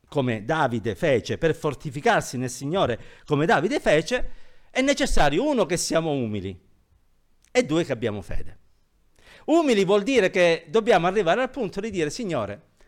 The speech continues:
io mi arrendo, alzo bandiera bianca, non, non ci provo più, fai tu le cose."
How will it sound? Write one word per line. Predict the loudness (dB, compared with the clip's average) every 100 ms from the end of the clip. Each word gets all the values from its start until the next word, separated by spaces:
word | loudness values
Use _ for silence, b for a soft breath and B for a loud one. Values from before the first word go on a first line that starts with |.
| _
io | -2 4 4 2 -8 _ _
mi | 2
arrendo, | 2 2 -6 -6 -14 -18 _ _ _ _ b b
alzo | 2 2 2
bandiera | 2 2 2 2
bianca, | 2 2 2 -2 -8 -12 -14 _ b b b b b b -20 _ _
non, | 2 2 4 0 -4 -4
non | -2 0
ci | -2 0
provo | 2 4 4
più, | 2 0 0 -6 _
fai | -2 0 2
tu | 0 0
le | 2
cose." | 0 -4 -4 -8